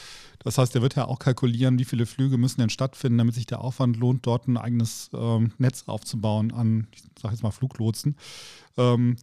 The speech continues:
ich vermute mal, dass das auch nachher elektronisch automatisiert funktioniert, also dass du dann, äh, quasi eine Anfrage absendest und dass du dann halt eine Freigabe relativ automatisiert bekommst.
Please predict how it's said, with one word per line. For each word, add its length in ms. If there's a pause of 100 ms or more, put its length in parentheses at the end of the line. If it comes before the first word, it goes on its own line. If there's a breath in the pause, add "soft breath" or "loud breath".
(140 soft breath)
ich 40
vermute 320
mal, 160
dass 160
das 180
auch 180
nachher 340
elektronisch 680
automatisiert 840
funktioniert, 680
also 160
dass 180
du 100
dann, 440
äh, 120
quasi 320
eine 140
Anfrage 480
absendest 640
und 140
dass 120
du 100
dann 180
halt 160
eine 80
Freigabe 600
relativ 360
automatisiert 640
bekommst. 520